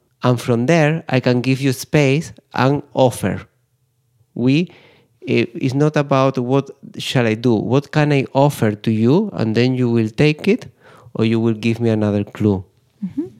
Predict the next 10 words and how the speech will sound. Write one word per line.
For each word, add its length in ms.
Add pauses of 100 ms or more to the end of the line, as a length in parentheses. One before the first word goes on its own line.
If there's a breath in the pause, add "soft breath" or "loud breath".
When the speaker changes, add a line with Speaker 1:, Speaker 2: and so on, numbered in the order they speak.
Speaker 1:
without 280
disappearing, 600
without 340
running 260
away. 400 (1300 loud breath)
Speaker 2:
Yeah, 440
I 120
have 260
read 220
it 140